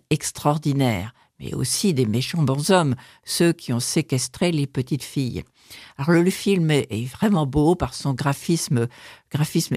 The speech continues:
éblouissant, par ses personnages, personnages qui ont marqué l'époque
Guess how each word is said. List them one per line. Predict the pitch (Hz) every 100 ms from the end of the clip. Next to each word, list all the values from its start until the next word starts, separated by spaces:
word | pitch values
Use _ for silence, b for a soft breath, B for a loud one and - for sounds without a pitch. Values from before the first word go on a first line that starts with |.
| -
éblouissant, | 190 175 180 156 - 147 147 190 B B
par | - 170
ses | - 165
personnages, | 175 165 - 147 135 139 185 -
personnages | 165 160 - 156 156 160
qui | -
ont | 143
marqué | 147 196 - 180
l'époque | 170 160 160 151 -